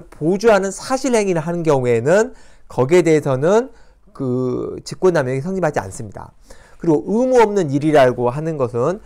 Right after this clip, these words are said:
이제 그 의무 없는 일이라는 것은 그 어느 정도 그 일에 관해서 어떤 절차나 규정 이런 것들이 있는 일, 그런 일들을 하게 하는 경우, 그런 일을 하게 하는 경우에 의무 없는 일이 되는 거죠. 대법원은 뭐라고 하냐면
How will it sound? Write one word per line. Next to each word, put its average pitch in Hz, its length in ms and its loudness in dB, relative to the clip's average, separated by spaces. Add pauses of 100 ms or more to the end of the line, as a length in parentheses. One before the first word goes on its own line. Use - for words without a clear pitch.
(240)
이제 123 380 0
그 147 160 -6
의무 214 260 2
없는 160 300 0
일이라는 127 280 -2
것은 113 300 -4
그 139 340 -4 (240)
어느 175 220 0
정도 180 160 0
그 - 80 -4
일에 180 380 -4
관해서 127 640 -2 (300)
어떤 135 240 -2
절차나 170 800 0
규정 131 400 0
이런 185 280 4
것들이 190 540 -2 (220)
있는 185 440 -2
일, 101 180 -8 (400)
그런 196 420 2
일들을 170 480 -2
하게 208 320 -4
하는 165 160 -4
경우, 92 280 -12 (320)
그런 185 360 0
일을 170 120 2
하게 165 200 0
하는 147 100 -2
경우에 127 320 -4
의무 156 280 -2
없는 127 200 -6
일이 131 340 -8
되는 117 240 -4
거죠. 104 380 -14 (560)
대법원은 180 340 0
뭐라고 123 220 0
하냐면 120 560 0